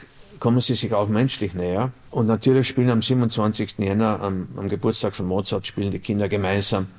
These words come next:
Mozart, ja. Und der Höhepunkt war vor fünf, sechs Jahren, als der Papst nach Bosnien gekommen ist, da haben diese Kinder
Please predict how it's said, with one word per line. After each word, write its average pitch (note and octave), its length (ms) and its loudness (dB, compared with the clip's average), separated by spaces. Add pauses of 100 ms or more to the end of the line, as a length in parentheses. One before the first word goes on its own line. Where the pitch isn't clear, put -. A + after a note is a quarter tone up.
(160)
Mozart, G2+ 460 -2
ja. G2+ 180 0 (420)
Und - 80 4
der A2+ 80 6
Höhepunkt C#3 460 6
war A#2+ 100 6
vor G#2 100 4
fünf, C#3 220 6
sechs - 220 4
Jahren, A2+ 280 4 (280)
als A#2+ 140 2
der G#2+ 100 0
Papst - 560 0
nach G#2+ 140 0
Bosnien A#2+ 380 2
gekommen A2+ 380 2
ist, C#3 240 -2 (380)
da G#2 100 2
haben B2 160 4
diese B2+ 220 2
Kinder C#3 480 4